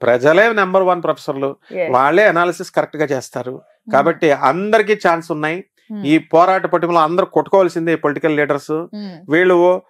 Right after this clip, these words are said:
Speaker 1: కుటుంబ పాలకులను బాగా పొగడ్డము,
Speaker 2: Hmm.
Speaker 1: ఏ పార్టీ వాళ్ళ పాలకుల్ని పొగడ్డము,
Speaker 2: Hmm.
Speaker 1: అపోజిషన్ పార్టీ వాళ్ళని బాగా బూతులు తిట్టడము
Speaker 2: Hmm.
Speaker 1: మీద కాన్సన్ట్రేషన్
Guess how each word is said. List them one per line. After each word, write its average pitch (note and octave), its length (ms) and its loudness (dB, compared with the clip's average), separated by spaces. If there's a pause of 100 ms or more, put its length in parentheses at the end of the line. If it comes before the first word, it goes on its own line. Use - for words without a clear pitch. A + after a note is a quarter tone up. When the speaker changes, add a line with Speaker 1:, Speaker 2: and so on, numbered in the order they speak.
(160)
Speaker 1:
కుటుంబ A3 340 0
పాలకులను F3 520 0
బాగా D#3 380 0
పొగడ్డము, D3+ 800 -2
Speaker 2:
Hmm. G3 240 -4
Speaker 1:
ఏ D3+ 40 0
పార్టీ D#3 320 -2
వాళ్ళ D3 200 -2
పాలకుల్ని B2 680 -6 (160)
పొగడ్డము, C3+ 540 -2
Speaker 2:
Hmm. F#3+ 300 -12
Speaker 1:
అపోజిషన్ F3 480 -2
పార్టీ D#3 220 -2
వాళ్ళని D3 280 -4
బాగా C#3 280 0
బూతులు D3+ 420 0
తిట్టడము C#3 640 -4
Speaker 2:
Hmm. F3 100 -12
Speaker 1:
మీద C#3+ 100 -2
కాన్సన్ట్రేషన్ D3 800 -4